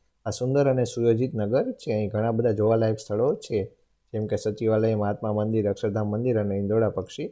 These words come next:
ઉદ્યાન. પછી બીજો પેરેગ્રાફ છે, ઇદમ સચિવાલય ભવનમ અસ્તિ, અસ્મિન ભવને વિધાનસભાયામ અધિવેશનાની ભવંતિ.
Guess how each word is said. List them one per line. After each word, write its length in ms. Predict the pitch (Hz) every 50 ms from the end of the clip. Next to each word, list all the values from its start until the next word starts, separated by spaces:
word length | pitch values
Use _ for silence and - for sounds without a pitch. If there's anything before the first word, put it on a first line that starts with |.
| - _ -
ઉદ્યાન. 440 | 113 98 - 98 95 90 87 90 107 - _ _ _ _ _ _ _ _ _ _ _ _ _ _ _ _ _ _ _ _ _ _ _ _ _ _ _ _ _ _ _ _ _ _ _ _ _ _ _ _ _ _ _ _ _
પછી 180 | 151 143 - 156
બીજો 280 | 151 156 151 143 123
પેરેગ્રાફ 380 | 110 110 107 104 101 101 101 -
છે, 260 | - - 123 123 - - _ _ _ _ -
ઇદમ 220 | 143 139 151 156 156
સચિવાલય 600 | 156 143 117 107 143 139 139 135 139 139 139 135
ભવનમ 460 | 120 104 107 113 120 131 151 156 -
અસ્તિ, 360 | - 123 - - - 107 95
અસ્મિન 400 | 101 98 - 113 131 135 135 131
ભવને 340 | 110 104 107 113 123 123 113
વિધાનસભાયામ 800 | 98 98 95 117 117 120 113 - 98 98 110 117 120 123 117
અધિવેશનાની 800 | 101 95 113 113 107 104 104 - 107 104 101 98 104 113 139 208 - -
ભવંતિ. 500 | - 104 110 107 101 87 87 87 87 87